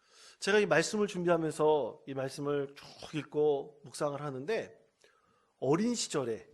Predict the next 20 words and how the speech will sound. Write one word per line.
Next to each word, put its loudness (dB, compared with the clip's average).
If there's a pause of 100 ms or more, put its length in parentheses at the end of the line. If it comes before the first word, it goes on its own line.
(960)
제가, -6 (280)
우리 -2
형제가 -2
네 2
형제거든요. -4 (440)
부모님, -2 (160)
아버님, -6
어머님하고 -8
같이 -2 (640)
이 -20
설악산에 -4
온, -6 (840)
그리고 -2
설악산을 0
지나서 -2 (400)
낙산 -4
해수욕장에 -2
온 -4
기억이, 0 (760)
예, -18